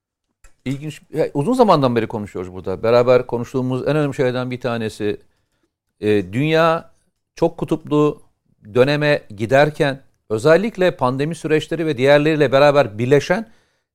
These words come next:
krizlerin boyutlarını misliyle çarpan bir dönem yaşadık. Yani bakmayın, e, zaten gidiyorduk buraya.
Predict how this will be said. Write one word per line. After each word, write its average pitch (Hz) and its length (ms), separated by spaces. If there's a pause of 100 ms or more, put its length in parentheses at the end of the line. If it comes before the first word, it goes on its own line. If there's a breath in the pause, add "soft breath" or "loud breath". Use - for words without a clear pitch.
(180)
krizlerin 175 600 (680)
boyutlarını 165 840
misliyle 170 600
çarpan 170 560
bir 147 200
dönem 143 280
yaşadık. - 380 (540)
Yani 98 300 (340)
bakmayın, 160 500 (520 soft breath)
e, 107 280 (100)
zaten 240 500
gidiyorduk 123 440
buraya. 82 320